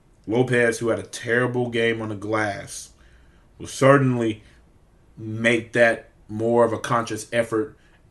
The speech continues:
as far as game two, and that's something that I will be watching. But as I said, I will be talking about Lopez and a few of the other auxiliary players for the Milwaukee Bucks here shortly. Number three, turnovers, which I already discussed.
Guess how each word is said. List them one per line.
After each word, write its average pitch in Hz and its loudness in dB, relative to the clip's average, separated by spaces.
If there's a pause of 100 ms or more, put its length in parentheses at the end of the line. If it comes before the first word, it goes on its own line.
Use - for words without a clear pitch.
(100)
as 104 -10
far 120 6
as 101 0
game 107 -4
two, 117 -2
and 107 -2
that's 110 -8
something 110 -6
that 107 -6
I 104 -2
will 110 0
be 104 -2
watching. 110 -2
But 95 -8
as 98 -8
I 98 -10
said, 120 -2
I 107 -2
will 117 -2
be 107 -8
talking 120 -2
about 117 0
Lopez 107 -6 (320)
and 95 -10
a 95 -6
few 127 -2
of 123 2
the 120 2
other 117 2 (220)
auxiliary 110 2
players 110 0
for 110 -6
the 117 -2
Milwaukee 107 -2
Bucks 107 -4
here 98 -6
shortly. 90 -6 (1040)
Number 107 -8
three, 139 6 (460)
turnovers, 117 4 (480)
which 113 -2 (340)
I 95 -6
already 120 4
discussed. 123 0